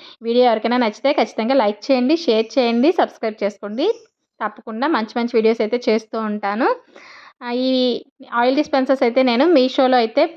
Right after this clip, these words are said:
పర్చేస్ చేశానండి. చాలా చాలా మంచి ఐటమ్ అనిపించింది నాకైతే.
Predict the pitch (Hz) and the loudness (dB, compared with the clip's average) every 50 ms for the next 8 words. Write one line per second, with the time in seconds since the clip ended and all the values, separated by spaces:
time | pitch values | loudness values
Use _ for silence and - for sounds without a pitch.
0 | - _ _ _ _ _ - 240 208 208 - 240 240 - 254 220 220 - 233 220 | -14 _ _ _ _ _ -6 -6 -6 -4 -4 -6 -4 -2 -2 -2 0 0 -2 0
1 | 220 214 208 208 226 285 302 - 277 196 196 214 214 - 233 208 226 240 233 202 | 0 -2 -2 0 0 0 0 0 -2 0 0 0 0 0 0 0 0 0 0 0
2 | 208 220 233 - 247 226 220 240 247 233 220 214 214 233 214 - 247 233 220 214 | -2 -2 0 0 0 0 0 0 0 0 0 -2 -2 -4 -4 -2 -2 0 0 0
3 | 202 202 202 196 190 190 - 247 269 | -2 -2 -2 -2 -2 -2 0 0 0